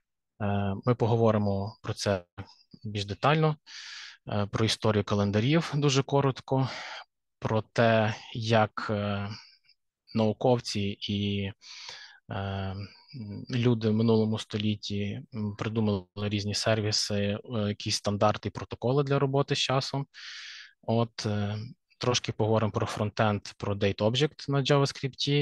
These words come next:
і ліби, які можна використовувати. Якісь там edge кейси теж зазначимо і, можливо, якісь цікаві речі розповім.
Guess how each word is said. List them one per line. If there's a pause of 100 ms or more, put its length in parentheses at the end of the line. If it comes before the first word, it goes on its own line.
(120)
і
ліби,
які
можна
використовувати. (800)
Якісь
там
edge
кейси
теж
зазначимо
і,
можливо,
якісь
цікаві
речі
розповім.